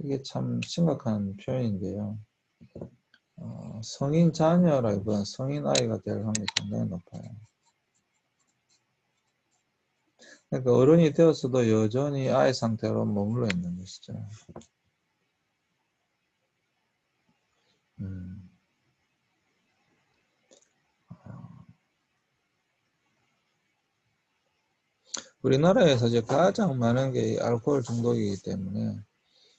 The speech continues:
이로 인한 그, 어, 피해도 사실 가장 큽니다. 주위에도 굉장히 흔하게 볼 수 있고요. 영화나 드라마나 뭐 어디서든지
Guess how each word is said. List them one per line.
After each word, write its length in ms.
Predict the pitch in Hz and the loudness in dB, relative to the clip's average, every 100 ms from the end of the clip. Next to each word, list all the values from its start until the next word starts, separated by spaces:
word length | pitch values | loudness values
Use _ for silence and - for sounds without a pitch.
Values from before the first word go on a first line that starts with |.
| _ | _
이로 280 | 175 170 151 | 2 4 6
인한 480 | 127 120 120 113 104 - - | 4 4 2 0 -2 -6 -8
그, 340 | 113 110 104 98 95 - - _ _ | -4 -2 -2 -4 -6 -8 -14 _ _
어, 440 | 98 92 - 87 85 - - - - _ - - | -8 -6 -6 -8 -10 -14 -16 -16 -18 _ -20 -12
피해도 460 | - 135 135 117 92 | -2 0 0 -2 -8
사실 400 | 101 98 95 107 | -10 -10 -10 -10
가장 400 | - 123 143 113 | -8 -6 -4 -6
큽니다. 520 | 107 - 170 143 92 113 _ _ - - - - _ | -6 -2 -2 -2 -6 -12 _ _ -20 -20 -20 -20 _
주위에도 500 | - 135 147 123 113 | 0 2 4 2 -4
굉장히 300 | 110 117 120 113 | -4 -2 -2 0
흔하게 340 | 135 147 120 | 0 0 0
볼 120 | 110 | -4
수 180 | 101 101 | -6 -10
있고요. 440 | 92 - 85 107 107 | -10 -12 -12 -12 -6
영화나 420 | 120 123 135 127 | -2 0 0 -2
드라마나 520 | 110 113 123 123 107 104 | -4 -4 -2 -2 -2 -4
뭐 280 | 107 104 | -4 -4
어디서든지 720 | 104 117 117 131 127 113 107 | -4 -6 -4 -4 -2 -4 -8